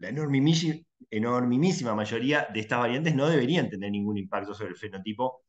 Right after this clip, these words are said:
y a lo sumo ser variantes de predisposición para alguna cosita que por sí solas no deberían hacer nada, ¿sí? Es parte de la variabilidad genética humana,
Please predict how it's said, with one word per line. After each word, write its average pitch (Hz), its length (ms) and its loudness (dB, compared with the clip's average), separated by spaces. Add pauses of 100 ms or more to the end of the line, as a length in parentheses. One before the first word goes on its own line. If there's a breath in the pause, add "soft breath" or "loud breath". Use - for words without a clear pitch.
(380)
y 113 140 -2
a 104 80 4
lo 101 100 0
sumo 135 400 2
ser 113 260 -2
variantes 104 460 0
de - 60 -14
predisposición 90 720 -4
para 98 140 0
alguna 98 220 -2
cosita 101 360 -4
que 87 220 -10 (260)
por 92 180 -6
sí 90 140 -12
solas 107 320 -2
no 101 80 0
deberían 85 300 -4
hacer 78 220 -8
nada, 69 220 -14 (240)
¿sí? - 340 -10 (1700 soft breath)
Es 104 200 -4
parte 110 400 2
de 113 100 2
la 85 340 -4 (140)
variabilidad 101 1120 0
genética 101 640 -2
humana, 120 760 2